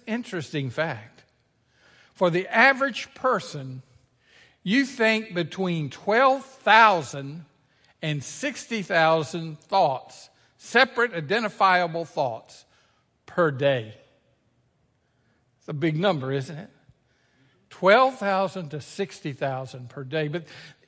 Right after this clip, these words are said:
even that big statistic isn't what got me. It was the next thing that they released from the study, and that was this.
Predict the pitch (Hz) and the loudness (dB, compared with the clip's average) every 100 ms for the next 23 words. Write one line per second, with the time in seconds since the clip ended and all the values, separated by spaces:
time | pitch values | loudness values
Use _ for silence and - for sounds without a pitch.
0 | _ _ 277 320 220 226 233 156 220 170 | _ _ -2 0 4 6 4 2 0 0
1 | - 180 - 233 - 165 240 233 208 170 | -8 -6 -2 -2 -2 -6 -2 0 0 0
2 | 180 151 208 175 170 165 139 165 226 285 | 0 4 2 2 -4 -4 -4 -2 0 -2
3 | - 202 175 170 160 165 180 160 - - | 0 2 2 0 -2 0 0 -2 -4 -4
4 | 196 190 208 190 - 190 170 160 - 220 | 0 4 2 0 -4 -4 -4 -6 -2 2
5 | 214 180 165 214 220 180 - 208 190 123 | 2 2 0 -2 -2 -6 -2 2 2 0
6 | - - | -8 -20